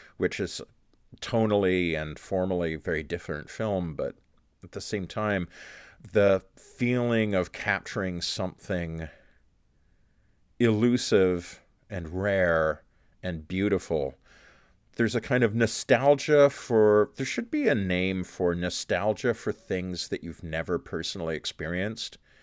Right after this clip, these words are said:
I had this strong attraction to the world, particularly the world we see right at the beginning, that shabby, lost New York City world of luncheonettes,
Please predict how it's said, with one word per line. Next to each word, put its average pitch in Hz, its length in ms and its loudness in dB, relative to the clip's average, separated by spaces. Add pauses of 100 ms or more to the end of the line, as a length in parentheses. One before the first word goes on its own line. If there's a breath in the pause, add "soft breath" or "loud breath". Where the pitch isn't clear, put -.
(360 soft breath)
I - 60 -2
had 117 180 -8
this 110 120 -6
strong 139 840 0
attraction 107 920 -2
to - 160 -10
the 101 120 -2
world, 95 320 2
particularly 165 760 -2
the 123 120 0
world 104 300 2
we 104 120 -6
see - 200 -6
right 92 300 -2
at 101 120 -4
the 104 80 -4
beginning, 92 440 -4
that 73 180 -4 (140)
shabby, 113 720 0
lost 90 760 -4 (440)
New 104 180 -4
York 98 300 -2
City 98 320 0
world 87 640 0
of 76 440 -6 (200)
luncheonettes, 101 920 -2